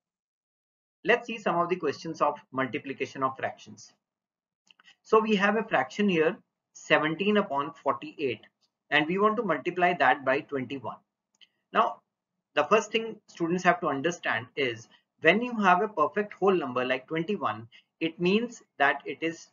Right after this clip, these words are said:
twenty-one upon one. So the twenty-one has to be considered in the numerator, not in the denominator. Whenever you multiply fractions, the numerator will be multiplied by the numerator and denominator will be multiplied by the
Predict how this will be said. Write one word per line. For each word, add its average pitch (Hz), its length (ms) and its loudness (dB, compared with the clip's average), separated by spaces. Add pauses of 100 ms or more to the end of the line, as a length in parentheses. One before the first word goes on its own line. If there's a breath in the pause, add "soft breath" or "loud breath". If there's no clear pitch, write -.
(140)
twenty-one 190 720 -2
upon 131 420 -4 (380)
one. 127 240 0 (640)
So - 160 -4
the 180 120 -2
twenty-one 240 560 -2
has 147 260 -2
to - 80 -14
be 180 140 -4
considered 147 500 -4
in 160 100 -4
the 165 120 0
numerator, 160 640 -2 (240)
not 147 320 0
in 135 80 -8
the 143 100 -2
denominator. 107 600 -8 (400)
Whenever 185 340 0
you 254 180 -2
multiply 185 460 -2
fractions, 143 640 -6 (360 loud breath)
the 139 100 0
numerator 208 500 4
will 202 140 -2
be 175 100 -6
multiplied 165 560 -2
by 139 100 -2
the 131 120 -10
numerator 143 520 -6 (300)
and 131 180 -6
denominator 196 600 -2
will 180 140 -6
be 151 120 -10
multiplied 127 560 -8
by 107 140 -6
the 147 160 -6